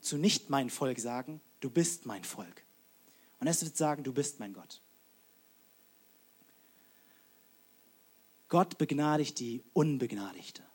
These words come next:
Und im, im Urtext, im Hebräischen, bei Hosea heißt es Lo Ruhama, nicht begnadigt.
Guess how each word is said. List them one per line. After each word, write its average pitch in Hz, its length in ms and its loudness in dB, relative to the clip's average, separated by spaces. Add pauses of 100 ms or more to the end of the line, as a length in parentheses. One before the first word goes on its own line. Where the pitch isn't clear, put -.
(1400)
Und 123 120 -4
im, 127 280 0 (500)
im 123 100 -4
Urtext, 160 460 4
im 104 60 -10
Hebräischen, 110 540 -4
bei 98 120 -12
Hosea 110 340 -4
heißt 110 200 -10
es - 280 -6 (680)
Lo 135 360 8 (140)
Ruhama, 113 640 -4 (420)
nicht - 480 -6 (340)
begnadigt. 104 680 -10